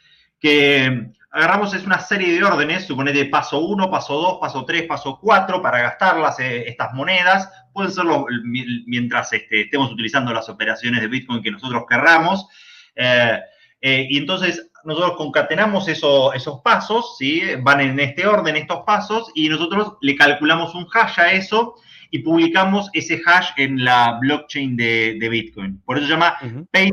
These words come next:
Speaker 1: to Public Key Hash, eh, Pay to
Speaker 2: Ujú.
Speaker 1: Script Hash, o sea, es un, un hash y está oculto detrás de ese, esas órdenes están ocultas detrás de este hash,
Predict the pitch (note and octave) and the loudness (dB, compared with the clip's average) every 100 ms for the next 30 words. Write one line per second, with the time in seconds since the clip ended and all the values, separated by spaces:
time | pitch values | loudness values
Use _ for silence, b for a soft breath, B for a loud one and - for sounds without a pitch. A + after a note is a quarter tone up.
0 | - F3 E3+ E3+ D3+ D3+ D#3 C#3+ - C#3+ | 0 0 0 4 4 4 2 -2 -4 -4
1 | - B2 - - - _ - C3 B2+ B2+ | 0 -2 -2 -6 -16 _ -2 0 0 2
2 | F3 C#3+ D#3+ B2 - D3 - - G#2+ - | 2 2 0 0 2 0 0 0 0 -2
3 | G#2 A#2+ A#2+ C#3 C3+ B2+ - B B F3 | -4 -2 -2 -4 -4 -4 -6 B B -10
4 | F#3+ - C4+ - - C#3 C#3 - G3 B3+ | -4 4 4 4 -2 -2 0 0 0 0
5 | A#3 - C3 B2 D3+ C#3 C3+ C3+ C3 C3+ | 0 0 0 2 2 2 2 -2 0 0
6 | B2 A2+ B B B2+ C#3 - F#3+ G3 E3+ | 0 -2 B B -10 -4 -2 0 0 0
7 | F#3+ G3 D#3+ D#3 D3+ - G3+ G3 C#3+ B2 | -2 -4 -2 -2 -2 -6 -6 -2 0 -2
8 | A#2+ C#3+ C#3 B2+ C3+ F3+ F#3 F3 | 0 0 0 -2 -2 4 4 4